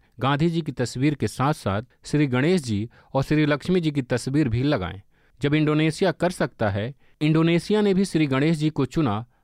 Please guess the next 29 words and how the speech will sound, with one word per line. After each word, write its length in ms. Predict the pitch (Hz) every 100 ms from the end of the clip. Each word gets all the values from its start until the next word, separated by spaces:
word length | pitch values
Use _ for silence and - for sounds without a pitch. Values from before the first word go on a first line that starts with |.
| -
तो 60 | 139
हम 220 | 135 175
भी 200 | 156 196
कर 200 | 202 180
सकते 360 | 143 98 - 92
हैं। 220 | 87 98 _ _ -
मैं 120 | 123
कल 260 | 123 156 180
या 100 | 160
परसों 340 | 135 127 156
केंद्र 320 | - 143 147
को 200 | 143 143
इसके 300 | 151 123 -
लिए 120 | 123 120
पत्र 320 | - 139 131
लिखकर 280 | 131 - 117
अपील 300 | - 165 180
करूंगा। 440 | 151 151 165 214 - 123
देश 280 | 175 240
की 120 | - 208
आर्थिक 400 | 180 - 170 156
स्थिति 340 | - 135 156
को 140 | 147
ठीक 280 | 131 - 196
करने 300 | - 135 147
के 120 | 143
प्रयासों 440 | 127 123 127 - 160
के 140 | 123
अलावा 460 | 113 127 139 98